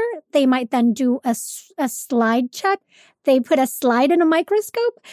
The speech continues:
with amniotic fluid on it, or what they're trying to determine if it's amniotic fluid. And when that dries, if it's in a beautiful ferning pattern, then it is amniotic fluid, because that's, you know, how beautiful things are.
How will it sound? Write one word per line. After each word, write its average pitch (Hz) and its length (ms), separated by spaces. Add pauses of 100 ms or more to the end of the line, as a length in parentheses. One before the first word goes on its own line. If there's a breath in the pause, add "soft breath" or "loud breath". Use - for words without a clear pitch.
(220 loud breath)
with 302 400
amniotic 262 480
fluid 285 400
on 349 240
it, 233 240
or 247 140
what 233 260
they're 233 140
trying 254 300
to 240 240 (100)
determine 339 440
if 233 160
it's 214 200
amniotic 226 480
fluid. 254 280 (420 loud breath)
And 302 420 (100)
when 330 500
that 294 300
dries, 311 720
if 285 160
it's - 340
in 302 160
a 277 60
beautiful 392 580
ferning 311 640
pattern, 285 360 (440)
then 269 520 (140)
it 392 100
is 392 240
amniotic 262 520
fluid, 247 480 (200)
because 285 440 (440)
that's, - 400 (160)
you 339 80
know, 277 200
how 320 200
beautiful 311 500
things 330 280
are. 254 220